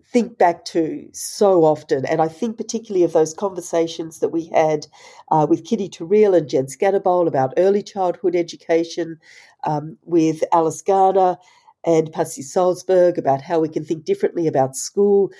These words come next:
Janine O'Flynn and Helen Sullivan about how we can think differently about tertiary education and university education. And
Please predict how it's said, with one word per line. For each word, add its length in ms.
Janine 300
O'Flynn 420
and 120
Helen 260
Sullivan 440
about 200
how 200
we 100
can 160
think 200
differently 480
about 340
tertiary 440
education 600
and 140
university 600
education. 760
And 320